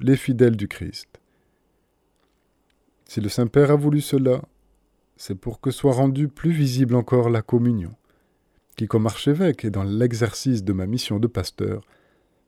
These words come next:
me lie à lui et aux autres évêques, en particulier ceux de cette région. Nous avons à vivre, nous, évêques, dans la communion affective et effective, comme on dit,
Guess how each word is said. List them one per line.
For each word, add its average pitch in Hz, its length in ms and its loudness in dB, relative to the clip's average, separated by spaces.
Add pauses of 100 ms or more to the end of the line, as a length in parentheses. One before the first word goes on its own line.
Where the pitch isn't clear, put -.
me 117 120 4
lie 120 220 0
à 120 140 0
lui 92 360 -4 (320)
et 123 80 4
aux 113 220 4
autres 98 320 -2
évêques, 95 400 -10 (880)
en 113 80 -2
particulier 110 560 -2
ceux 117 160 -2
de 107 100 -4
cette - 220 -4
région. 87 400 -8 (1700)
Nous 117 280 0
avons 113 400 2
à 110 100 2
vivre, 110 480 0
nous, 117 340 0
évêques, 101 640 -2
dans 117 100 -2
la 117 120 2
communion 151 440 2
affective 135 640 0 (140)
et 151 60 4
effective, 120 840 0
comme 101 220 -4
on 92 120 -4
dit, - 280 -16